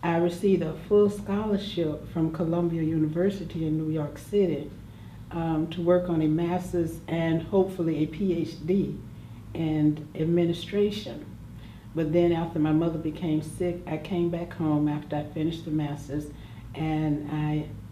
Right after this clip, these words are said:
got into politics. And I became a city council member, and the rest is history. The newspaper tells a whole lot.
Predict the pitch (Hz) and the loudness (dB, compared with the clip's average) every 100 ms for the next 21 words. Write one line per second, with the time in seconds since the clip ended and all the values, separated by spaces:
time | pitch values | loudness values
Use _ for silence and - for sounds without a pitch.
0 | - - 147 151 156 175 180 196 226 214 | -16 -8 0 2 4 2 2 -4 -4 -2
1 | 202 - - - - - - - - - | -2 -4 -10 -10 -14 -16 -16 -16 -18 -18
2 | - - - - - - 160 160 156 156 | -18 -18 -16 -16 -14 -8 -4 0 0 2
3 | 156 156 151 - 165 156 156 - 170 196 | 0 -2 -6 -4 0 2 0 0 0 0
4 | 202 180 170 - 156 156 143 143 190 - | -2 -4 -4 -2 0 2 2 2 -4 -4
5 | - - - - - - - 160 165 160 | -12 -14 -14 -14 -16 -12 -4 0 4 4
6 | 160 151 170 175 - - 175 170 - 208 | 4 4 4 4 0 0 0 0 0 0
7 | - - 120 - - - 151 170 202 196 | 0 -8 -8 -10 -12 -4 0 4 4 4
8 | - 160 160 156 160 151 151 143 151 165 | 0 -2 -2 -4 0 2 2 2 0 2
9 | 165 170 170 - - | 2 2 2 -2 -6